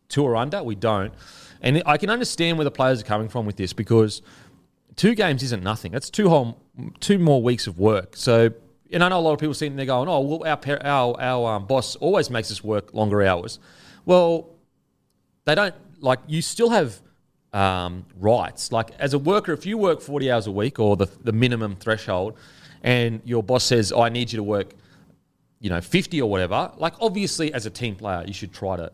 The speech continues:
you know, if your boss needs you, you help out or whatever. But at the same time, you shouldn't be forced to work those hours. It's a conversation of like, "Well, sorry, mate, like, I've got this on, I've got this on," whatever.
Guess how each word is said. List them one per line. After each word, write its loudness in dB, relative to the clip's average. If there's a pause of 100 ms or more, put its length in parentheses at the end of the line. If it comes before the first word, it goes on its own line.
(140)
you -12
know, -6 (340)
if -6
your 2
boss 2
needs -6
you, -6
you -6
help -2
out -2
or -2
whatever. -6 (380)
But 2
at -10
the -16
same -2
time, -4 (480)
you -2
shouldn't 2
be 0
forced 0
to -4
work 2
those 0
hours. 0
It's -8
a -6
conversation -4
of -10
like, -4
"Well, -10
sorry, -2
mate, -4
like, -8
I've -12
got -6
this -10
on, -4
I've -4
got -2
this -6
on," 0
whatever. 4